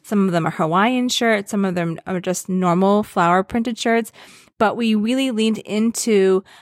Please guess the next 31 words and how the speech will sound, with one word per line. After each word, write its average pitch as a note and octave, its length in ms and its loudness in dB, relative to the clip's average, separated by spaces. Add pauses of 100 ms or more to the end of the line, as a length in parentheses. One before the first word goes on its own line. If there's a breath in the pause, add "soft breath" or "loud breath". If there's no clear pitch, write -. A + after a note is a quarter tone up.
(100)
those G#3+ 480 0
aspects A#3 640 0
and A#3+ 100 -4 (100)
also A3+ 540 0
the G3+ 160 -2
Sunday G3 480 0
wedding F3+ 500 -2
and G3+ 220 0
really G#3 260 2
made F#3+ 200 2
it F#3 140 -6
a F#3+ 100 -6
wedding F3 340 -2
experience E3+ 640 -8
for F#3 340 0
their F3 160 0
guests, D#3 380 -2 (420 loud breath)
which B3 220 -4
made A#3+ 180 2
the C4 80 2
whole A3+ 300 2
wedding F3+ 400 2
weekend F3+ 420 0
much E3+ 240 -2
more F#3 160 0
enjoyable F3+ 520 -2
and F3+ 200 -4
fun D#3+ 240 -4
for - 160 -8
everyone E3 460 -4
attending. E3 500 -8